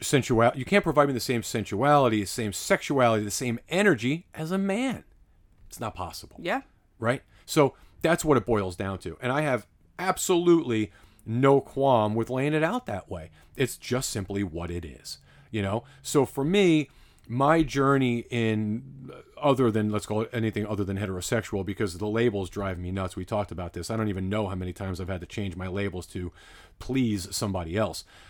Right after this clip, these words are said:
Speaker 1: I am simply not heterosexual. I'm just not. I have been with transgendered folks. I have been with men, with those who identify as men, those who identify as women, obviously. You name it, I've been with it,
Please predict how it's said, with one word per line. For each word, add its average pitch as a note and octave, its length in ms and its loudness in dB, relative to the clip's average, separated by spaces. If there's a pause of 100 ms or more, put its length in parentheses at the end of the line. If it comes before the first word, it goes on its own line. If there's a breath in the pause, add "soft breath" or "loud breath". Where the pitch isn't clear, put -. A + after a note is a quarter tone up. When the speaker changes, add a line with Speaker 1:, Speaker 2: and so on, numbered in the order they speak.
(120)
Speaker 1:
I C#3 120 4
am D3 120 2
simply A2+ 260 -4
not G2+ 200 -2
heterosexual. - 640 -10 (920)
I'm C3+ 80 -2
just C#3 180 -2
not. D3+ 280 0 (380 soft breath)
I B2 140 4
have A2+ 200 -2
been G#2 220 2
with F#2 300 -4
transgendered G2 760 -4
folks. D#3+ 440 2
I G#2 60 -4
have G2+ 180 -4
been F#2 180 -6
with E2+ 220 -12 (260)
men, D3 480 -2 (220)
with F2+ 340 -8
those G2+ 300 -2
who F2+ 80 -4
identify A#2 460 2
as F#2+ 120 -4
men, G#2 160 -2
those F2+ 160 -6
who D#2+ 80 -10
identify D#2 400 -14
as F2 140 -12
women, C#3+ 260 4
obviously. B2 640 -2 (240 soft breath)
You F3 180 4
name B2 220 2
it, A#2 120 -2
I've A2+ 160 0
been G#2+ 160 2
with G2+ 140 2
it, G2+ 160 -2